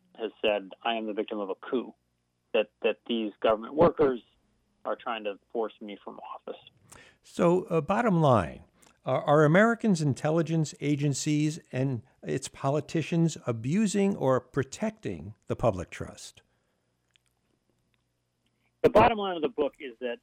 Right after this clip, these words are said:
Speaker 1: I found the term deep state to be political rhetoric, and I found that President Trump was exaggerating the problem. Uh, the F B I and the C I A are enormously powerful. There was the Trump Russia investigation, which we can talk about in detail.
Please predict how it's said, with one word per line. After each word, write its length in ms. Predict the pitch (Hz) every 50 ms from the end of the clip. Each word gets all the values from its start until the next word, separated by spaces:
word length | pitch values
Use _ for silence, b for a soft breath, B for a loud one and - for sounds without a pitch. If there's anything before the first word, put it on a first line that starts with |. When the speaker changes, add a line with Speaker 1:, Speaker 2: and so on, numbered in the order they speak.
| _ _
Speaker 1:
I 220 | - 151 151 143 135 -
found 240 | - 156 147 143 139
the 60 | 135
term 400 | - - - 143 131 123 120 110 -
deep 180 | - 127 123 - -
state 260 | _ - 120 120 120 - _ -
to 60 | 117
be 240 | 107 117 113 110 107
political 460 | - - 117 113 110 110 - 113 107
rhetoric, 400 | 104 104 101 101 107 104 101 - -
and 140 | 143 127 117
I 120 | 113 110 -
found 280 | - 135 117 113 113 107
that 120 | 110 107
President 400 | - - 123 117 - 113 113 104
Trump 240 | - - - 113 101
was 140 | - 117 101
exaggerating 800 | 107 104 104 107 101 104 107 104 - 120 113 107 104 104 101 - _ b b b b b b b _ _ -
the 60 | 120
problem. 520 | - - - 120 113 113 - 139 139 127 - _ _ -
Uh, 140 | 120 113
the 120 | 113 123 135
F 140 | 131 127 -
B 80 | 135
I 80 | 127 123
and 80 | 120
the 60 | 120 107 -
C 100 | - 131 120
I 200 | 117 120 117 120
A 20 |
are 300 | - 135 135 135 135 131
enormously 560 | 127 123 120 120 117 117 107 _ - 123 110 - -
powerful. 580 | - 131 123 123 113 _ - 117 113 110 107 - _ _ _ _ _ _ _ _ -
There 100 | 123 117
was 280 | 110 113 120 123 117 -
the 80 | 123 120
Trump 220 | - 127 120 104
Russia 260 | 120 120 113 - -
investigation, 640 | 131 113 113 113 - - 113 113 117 107 - - 117
which 140 | 117 - -
we 100 | 127 110
can 100 | - 110
talk 200 | - 117 113 107
about 200 | 110 110 107 107 104
in 100 | 104 104
detail. 560 | 117 117 110 - - 117 110 107 107 101